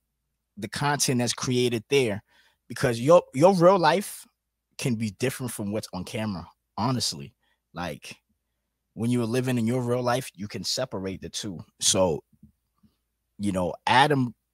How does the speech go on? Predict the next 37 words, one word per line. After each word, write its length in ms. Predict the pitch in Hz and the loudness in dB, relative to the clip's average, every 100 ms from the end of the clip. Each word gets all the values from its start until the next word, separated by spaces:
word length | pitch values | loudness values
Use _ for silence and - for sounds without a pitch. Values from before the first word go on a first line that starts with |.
| _ | _
this 260 | 92 127 - | -4 -2 0
was 160 | 107 95 | -2 -6
a 80 | 82 - _ _ _ | -8 -14 _ _ _
great 280 | - 127 113 | -4 -2 -2
business 400 | 113 104 101 - | -4 -2 -4 -4
move, 300 | 92 90 73 - _ - | -6 -8 -10 -18 _ -20
great 400 | - 87 131 147 | -12 -2 -2 0
business 420 | 110 101 101 - | -4 -4 -4 -6
move, 440 | 90 87 71 64 - _ _ _ - | -8 -10 -10 -16 -20 _ _ _ -16
you 160 | 87 82 | -12 -8
know, 280 | 80 80 - | -8 -8 -8
um, 260 | 78 82 | -8 -8
and 100 | 87 | -8
how 220 | 90 98 - | -4 -4 -2
Ag 240 | 98 95 | -2 -2
broke 240 | 80 98 90 | 0 -2 -2
it 80 | |
down. 360 | 82 101 92 78 _ _ _ _ - | -4 -2 -2 -4 _ _ _ _ -8
She 260 | - 147 | -4 -2
gets 220 | 127 123 - | 2 2 2
a 40 | |
bump 340 | 87 110 135 - | 0 0 0 -4
and 120 | - - - | -8 -6 -4
on 140 | 101 - | -2 2
OnlyFans, 680 | 123 139 - 127 127 123 - - | 2 2 0 0 0 -2 -8 -10
his 180 | 120 117 | -8 -8
production 420 | 95 120 - 131 | -4 -2 -2 -4
company 340 | 139 127 135 | -4 -4 -2
gets 240 | 117 120 - | 0 0 -2
a 40 | |
bump, 320 | 92 113 135 _ _ - _ - | 2 2 2 _ _ -20 _ -4
you 120 | 98 | 2
know, 260 | 101 101 113 - - | 4 4 2 -6 -4
uh, 240 | 92 95 90 | 2 2 2
the 160 | 78 | -2
porn 400 | 98 - 139 139 | -6 -2 0 2
world 400 | 135 135 135 139 | 4 4 4 2